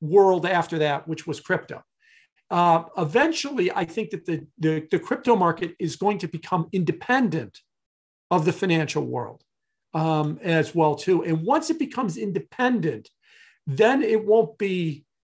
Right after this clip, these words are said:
stuck with all of these problems of what is the Fed gonna do, where interest rates, how are tech stocks,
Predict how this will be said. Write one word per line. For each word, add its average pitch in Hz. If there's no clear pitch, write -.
stuck -
with 170
all 196
of 165
these 175
problems 214
of 127
what 175
is 180
the 185
Fed 190
gonna 185
do, 175
where 185
interest 185
rates, 165
how 180
are 185
tech 190
stocks, 160